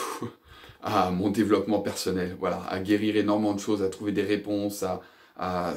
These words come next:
comment cheminer un pas après l'autre. Euh, il y a des fois, est-ce que, euh, ça m'arrivait de faire un tirage par jour, euh, voilà, pour, euh, chaque jour, où est-ce que je vais, quel pas je pose, parce que, euh, c'était vraiment, il y a eu des moments où c'était très difficile,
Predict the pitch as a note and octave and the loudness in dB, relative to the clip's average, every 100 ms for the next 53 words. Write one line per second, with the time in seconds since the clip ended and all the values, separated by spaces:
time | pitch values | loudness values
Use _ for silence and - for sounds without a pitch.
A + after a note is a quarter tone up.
0 | - - A2 G#2+ G#2+ A#2+ A2 G#2+ G#2+ G#2+ | -8 0 2 2 2 4 4 4 4 2
1 | F#2+ F#2+ A2+ G#2 G2+ F#2 G2+ G2+ D#2 E2+ | 0 0 0 0 0 2 2 0 -4 -2
2 | E2 F#2 F#2+ - A#2 A2 - F#2+ F2+ - | 0 0 0 2 2 2 0 -2 -2 -2
3 | - - - _ - F2 F2 F#2+ F#2+ F#2+ | -18 -20 -20 _ -10 -8 -2 -2 0 2
4 | G#2+ G#2 F#2 F#2+ - A2 G#2+ - G#2+ A2+ | 2 2 0 -2 -2 -4 -4 0 0 0
5 | - A2 G#2+ A2+ B2 - - _ _ _ | -2 -6 -4 2 2 2 -6 _ _ _
6 | - F2+ F2 F2+ F#2 G#2+ A2 - G#2+ G2 | -8 -4 -2 -2 2 2 2 0 -2 0
7 | F#2 - A2+ A2 A#2+ A#2+ - - _ - | 0 0 -2 0 4 4 2 -10 _ 2
8 | A#2+ A#2 - A2 A2 A2 A2+ G2 B2 A2+ | 4 4 2 2 2 2 2 2 0 -2
9 | - A#2+ G#2+ G#2 F#2 B2 G#2 F#2+ F#2 - | -2 -6 -4 -2 -2 0 0 -2 -10 -10
10 | F#2+ F#2 F2 D2+ - F#2 F2+ G2+ F#2+ - | -2 0 2 0 -4 -8 -6 -2 0 0
11 | G2 G#2 G2+ - - - - - F#2+ G2+ | 0 0 -2 -14 -20 -20 -20 -8 -2 4
12 | G#2 G2+ G2+ A2+ A#2 - G2 - G#2 F#2+ | 4 4 4 4 2 0 -4 -2 -2 -2
13 | - - - | -6 -8 -10